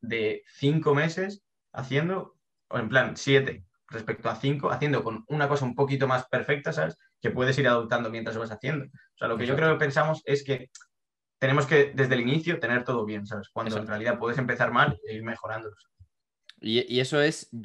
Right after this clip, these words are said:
Speaker 2: para mí, el, uno de los mayores problemas, en plan, de, del
Speaker 1: Ah.
Speaker 2: sector y de la gente, en, en verdad.
Speaker 1: Sí, sí, sí, es
Speaker 2: Y
Speaker 1: muy
Speaker 2: poco se
Speaker 1: complicado.
Speaker 2: habla. Yo po-, pocos libros he visto de, de ese tema.
Speaker 1: Claro, claro, eso yo creo que es algo que, de hecho, a mí me pasa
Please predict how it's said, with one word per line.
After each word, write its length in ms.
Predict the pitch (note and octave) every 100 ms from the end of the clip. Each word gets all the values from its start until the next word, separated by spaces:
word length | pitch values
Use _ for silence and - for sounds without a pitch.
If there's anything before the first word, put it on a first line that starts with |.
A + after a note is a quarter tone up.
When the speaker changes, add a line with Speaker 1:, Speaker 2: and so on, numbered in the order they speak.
| -
Speaker 2:
para 160 | A#2 A2+
mí, 280 | D#3+ - _ -
el, 520 | A#2 A2+ G#2+ G#2 G#2 -
uno 200 | A#2+ D3
de 60 |
los 100 | C#3+
mayores 320 | C3+ A2 A2+ B2+
problemas, 440 | A#2 G#2+ B2+ A2
en 120 | G2
plan, 340 | G2 G#2 G#2+ A2+
de, 300 | A#2 A2+ A2
del 180 | A2+ A2
Speaker 1:
Ah. 40 |
Speaker 2:
sector 460 | G#2+ G2+ G#2 B2+ -
y 80 | B2+
de 100 | A#2
la 100 | A2
gente, 300 | A2 C3 B2+
en, 200 | G2 F#2+
en 320 | - G#2 G2+ G2
verdad. 320 | G2 C3 - - _ _ _ _ _ _
Speaker 1:
Sí, 160 | A2 G#2
sí, 60 |
sí, 120 | G2+ G2+
es 60 |
Speaker 2:
Y 40 | G#2
Speaker 1:
muy 100 | A#2
Speaker 2:
poco 180 | A#2
se 140 | - C3
Speaker 1:
complicado. 80 | D#3+
Speaker 2:
habla. 280 | D3+ G#2
Yo 220 | G#2 B2 B2+
po-, 240 | A2 -
pocos 260 | A#2 B2+ D3+
libros 240 | E3 D3
he 60 | B2
visto 280 | A#2 A#2 A2+
de, 380 | A2 G#2+ G#2+ G2+
de 60 |
ese 140 | G#2+ G2+
tema. 340 | - B2+ - _ _ _ _ _ -
Speaker 1:
Claro, 240 | B2+ C3+
claro, 160 | C3 B2+
eso 180 | A#2+ D3
yo 200 | C#3+ C#3+
creo 180 | D3
que 80 | C#3+
es 60 | C#3+
algo 180 | D#3 D#3+
que, 140 | B2 A2+ - _
de 180 | - A#2
hecho, 140 | A#2 C#3+
a 20 |
mí 100 | C#3
me 100 | C3+
pasa 380 | C#3 D#3 F#3